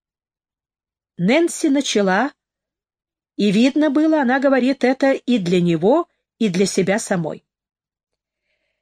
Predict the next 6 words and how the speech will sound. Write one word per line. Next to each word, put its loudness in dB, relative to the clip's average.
Конечно, 0
все 0
это -2
еще 0
мои 0
предположения, -4